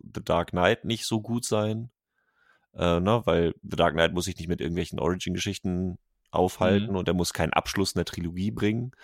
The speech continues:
Speaker 1: So, deswegen
Speaker 2: Ja.
Speaker 1: ist der so schön in der Mitte und so losgelöst davon und kann halt wirklich die Essenz und den Kern von Batman rausstellen, was er so geil hinkriegt. Aber,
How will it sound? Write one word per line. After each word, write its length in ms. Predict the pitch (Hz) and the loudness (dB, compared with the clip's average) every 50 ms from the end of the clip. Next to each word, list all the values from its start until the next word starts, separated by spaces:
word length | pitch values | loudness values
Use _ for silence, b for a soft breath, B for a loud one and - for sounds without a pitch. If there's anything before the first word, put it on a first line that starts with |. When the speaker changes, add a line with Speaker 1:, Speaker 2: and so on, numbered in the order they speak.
| B B B B | B B B B
Speaker 1:
So, 140 | - 85 | -4 -2
deswegen 400 | 80 85 82 - 98 87 85 87 | -2 -2 0 2 2 2 2 2
Speaker 2:
Ja. 60 | 78 65 | -2 -4
Speaker 1:
ist 160 | - - - | -4 -2 0
der 240 | 87 82 82 82 80 | 2 2 2 2 0
so 100 | 90 85 | -2 -4
schön 240 | - - 92 87 | -2 -2 -2 0
in 60 | 87 87 | 0 0
der 80 | 82 | 0
Mitte 340 | 85 101 - - 110 104 101 | 0 0 2 4 4 4 4
und 160 | 62 78 85 | 4 0 -4
so 80 | - 90 | -4 -4
losgelöst 640 | 82 85 95 117 - - 120 113 123 123 - - | -2 -2 -2 -2 -2 -2 -2 0 0 0 0 -2
davon 340 | 113 107 - - 107 117 113 | -4 -4 -2 -2 -2 0 -2
und 140 | - - - | -4 -6 -6
kann 180 | - 85 82 | -4 -4 -2
halt 180 | 85 80 82 - | 0 -2 -2 -2
wirklich 220 | 92 - - 82 - | -4 -6 -6 -8 -4
die 280 | - 87 85 82 - B B B B B B B B | -2 -2 -2 -2 -4 B B B B B B B B
Essenz 420 | - - - - 85 90 113 - - | -8 -4 -2 2 2 2 2 0 -2
und 120 | 98 82 76 | -4 -2 -2
den 100 | 78 80 | -4 -4
Kern 300 | - - 82 92 101 95 | 0 0 0 0 0 -2
von 200 | - - 82 78 | -2 -2 -2 0
Batman 300 | - 73 - 76 78 76 | -2 -2 -2 -2 -4 -2
rausstellen, 560 | 73 - 80 - - - - - 71 76 80 | 0 0 0 0 0 -2 -2 -2 -2 -2 -4
was 140 | 78 - - | -6 -6 -4
er 100 | 82 78 | -6 -6
so 100 | 98 117 | -6 -6
geil 220 | - - - 78 | -4 -2 -2 -2
hinkriegt. 380 | 78 78 82 - - 101 - - b b b b b b b b b b b b b b b b b _ _ _ _ _ _ _ _ _ - | -2 -4 -6 -4 -6 -8 -8 -8 b b b b b b b b b b b b b b b b b _ _ _ _ _ _ _ _ _ 0
Aber, 480 | - 90 85 87 87 85 85 85 78 | 2 4 6 6 6 8 8 6 4